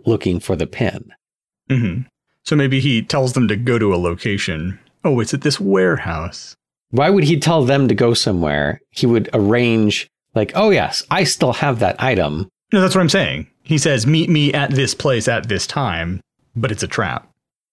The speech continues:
Speaker 1: Well, they don't know that it's a trap.
Speaker 2: Right. Is it publicly displayed at the pawn shop if it's bait?
Speaker 1: Uh, there would be a photo of it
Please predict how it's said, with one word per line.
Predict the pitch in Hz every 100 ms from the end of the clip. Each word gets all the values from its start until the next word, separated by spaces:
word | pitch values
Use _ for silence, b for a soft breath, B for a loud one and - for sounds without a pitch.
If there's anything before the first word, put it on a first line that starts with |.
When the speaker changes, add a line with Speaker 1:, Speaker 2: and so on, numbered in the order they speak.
| _ _ _ _ -
Speaker 1:
Well, | 160 170 _ _
they | 123 156 240
don't | 226 143 135
know | 196 143 95 90 107 - _
that | 120 123 107
it's | -
a | 92
trap. | - 185 87 - - _ _ _ _ _ _ _ -
Speaker 2:
Right. | 98 -
Is | 185 147
it | 170 -
publicly | 156 160 147 143
displayed | 131 - - 120 127 127 -
at | 127 -
the | 131 117 98 87 107 -
pawn | 127 143
shop | 143 165 175 - _ _ _ _
if | - 170
it's | 123
bait? | 110 110 139 - _ _ _ _ -
Speaker 1:
Uh, | 156 151 143 - _ 127
there | 175 165
would | 127
be | 139 131
a |
photo | - - - 233 247 156 107
of | 95 90
it | 78